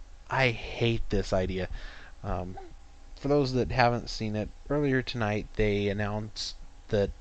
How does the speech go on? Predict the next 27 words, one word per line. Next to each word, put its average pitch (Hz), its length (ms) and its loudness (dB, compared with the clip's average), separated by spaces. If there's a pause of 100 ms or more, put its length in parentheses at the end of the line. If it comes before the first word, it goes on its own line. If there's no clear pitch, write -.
(200)
Congress 120 480 2
has 98 420 2 (1200)
got, 117 300 2
is 101 260 0
going 120 400 2
with 113 220 0
the 101 220 6
idea 101 400 4
of 101 80 -2
the 104 80 0
delay. 98 340 2
They've 95 240 -4
passed 107 420 2
it. 104 160 0
Now 98 220 -2
I 98 80 -2
guess 101 320 -4 (1040)
it 117 120 -2
just 110 180 -2
has 104 180 0
to - 80 -6
go 98 80 0
with 95 100 -4
the - 80 0
House. 98 380 -4
Hold 110 320 -6
on. 95 160 0